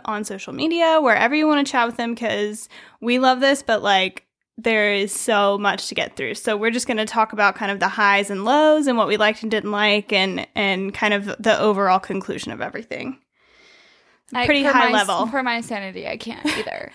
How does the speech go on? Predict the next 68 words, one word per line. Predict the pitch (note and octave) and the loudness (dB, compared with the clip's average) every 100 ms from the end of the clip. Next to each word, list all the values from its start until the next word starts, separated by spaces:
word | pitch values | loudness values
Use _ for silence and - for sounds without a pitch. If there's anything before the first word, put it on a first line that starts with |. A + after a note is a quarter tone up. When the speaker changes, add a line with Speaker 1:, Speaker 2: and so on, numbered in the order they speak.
| - | -8
Speaker 2:
Like, | A3 G#3 - _ _ _ _ | -8 -8 -16 _ _ _ _
Speaker 1:
Yeah, | C4 A#3 A3+ | -2 0 0
this | B3 | -2
is | F4 | -2
gonna | - E4+ | 2 2
Speaker 2:
also, | G#4 | 4
Speaker 1:
be | F4+ | 4
a | F4 | 4
high | C4+ C4+ | 4 4
Speaker 2:
for | G4+ | 4
Speaker 1:
level | F#4 C#4 | 4 2
Speaker 2:
you | C4 | 2
guys, | D4+ E4+ F4+ F#4 | 4 4 4 2
Speaker 1:
overview. | D4+ | 0
Speaker 2:
I | D4+ D#4+ | 2 2
don't | F#4+ G4+ | 2 0
think | G4+ F#4+ | -2 -2
you | F#4 G#4 G#4 | 0 2 2
<laughs> | F4+ | 2
would | D4 C#4+ | 0 2
want | C#4+ D4 | 2 4
to | D#4 C#4+ B3 A#3+ D4+ G#4+ G#4+ - | 2 2 -2 -6 -12 -12 -14 -14
sit | - E4 D4 C#4 | -4 2 2 2
through | D4+ C4+ | 2 2
a | B3 | 2
podcast | B3+ A#3 A#3+ A3+ G3+ G3+ | 2 2 4 2 2 0
of | A3+ | 0
us | A3 A3 | 0 0
just, | A#3+ A#3 | -2 0
like, | A#3 G3 | 0 0
talking | A#3+ G#3+ G#3 A3 | 2 2 2 -4
about | G#3 G3+ G3+ | 0 -2 -2
the | G3 | -2
fucking | G#3+ G3+ F#3+ F#3 | -2 -2 -6 0
plot | G#3 - - | 2 2 0
the | A3 | 0
whole | G3+ F3+ | 0 0
time. | - - - - | -4 -4 -8 -6
Speaker 1:
Yeah, | |
Speaker 2:
Like, | C4 A#3 B3 | -4 -2 0
Speaker 1:
you | |
know | E4 D#4+ | 0 0
the | D4 | -2
plot. | G#3 F#3 - | -2 -2 -4
You've | A3+ | -4
read | F#3+ | -2
it. | F#3 G3+ | -4 2
Speaker 2:
Yeah, | C#4 A3+ | 4 4
you've | - B3 B3+ | 2 0 4
read | C#4 C4 | 4 4
it | G#3+ | 2
now. | G3 F3+ - - | 0 0 -2 -6
Speaker 1:
<laughs> | - | -2
Speaker 2:
So | B3 A#3 A3 G#3+ A3+ | 2 4 2 -2 -4
now | A#3+ A#3 A#3 | 0 2 4
let's | A#3 A#3+ - | 2 -2 -2
just | A#3 A#3 - | -2 -4 -6
chat | - A3 A#3 | 2 2 2
about | G#3+ G3 F#3+ G#3 - | -2 0 0 0 -2
what | G#3+ | -2
we | G#3+ | 0
Speaker 1:
Yeah. | |
Speaker 2:
liked | G3+ G3+ B3 | 2 0 -2
and | A3+ | -6
what | A#3 | -2
we | |
didn't | A#3 C#4 G3+ | 0 0 -2
like. | F3 | -8